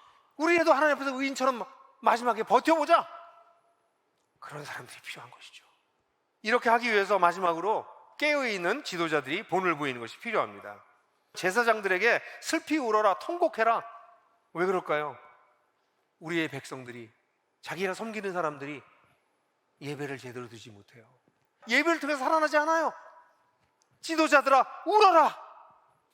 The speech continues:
네가 먼저 본을 보이고 울어라." 라고 말하는 거죠. "우리 목사님 우셔야 되겠네." 그거 아니고요. 제사장은 누구예요? 장로들은 누구예요? 우리가 모두 입금이기 때문에 여러분들은 모두 제사장이에요.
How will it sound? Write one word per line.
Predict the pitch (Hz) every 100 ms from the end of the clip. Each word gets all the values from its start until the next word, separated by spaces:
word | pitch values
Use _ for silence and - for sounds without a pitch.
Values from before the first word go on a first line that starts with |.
| _ _ _ _ -
네가 | 302 320
먼저 | 330 320 320
본을 | 311 311
보이고 | 294 277 277
울어라." | 294 302 277 226 - - - - _ -
라고 | 208 220
말하는 | 190 185 170
거죠. | 151 160 143 _ _ -
"우리 | 247 285
목사님 | 240 226 285 254
우셔야 | 233 240 240
되겠네." | 214 208 165 -
그거 | 220 277
아니고요. | 156 170 240 165 131 131 110 _ _ _ -
제사장은 | 202 202 202 190 180 160
누구예요? | 156 160 185
장로들은 | 170 180 214 214 214
누구예요? | 196 196 190 233 - - -
우리가 | 233 233 240
모두 | 226 262
입금이기 | 277 285 359 320 254
때문에 | 240 220 220
여러분들은 | 262 311 311 311
모두 | 240 302 349
제사장이에요. | 320 311 320 339 339 269 151